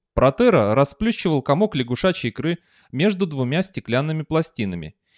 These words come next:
и как только слой становился мономолекулярным, на всей поверхности начиналась реакция распада.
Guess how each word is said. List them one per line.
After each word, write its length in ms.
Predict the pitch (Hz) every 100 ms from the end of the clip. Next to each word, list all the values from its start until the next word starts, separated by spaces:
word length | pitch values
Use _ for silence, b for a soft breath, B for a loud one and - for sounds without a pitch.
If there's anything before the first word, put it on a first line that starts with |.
| b
и 80 | 127
как 240 | 123 180 -
только 340 | 185 - 95
слой 400 | - 160 185 131
становился 640 | - 127 131 156 139 127
мономолекулярным, 1000 | 123 160 127 123 123 170 214 208 113 82 _ b b b
на 140 | 117
всей 200 | - 196
поверхности 720 | - 139 190 214 151 107 -
начиналась 640 | 98 104 - 139 185 196 170
реакция 420 | 127 156 - 175
распада. 560 | 175 - 107 87 78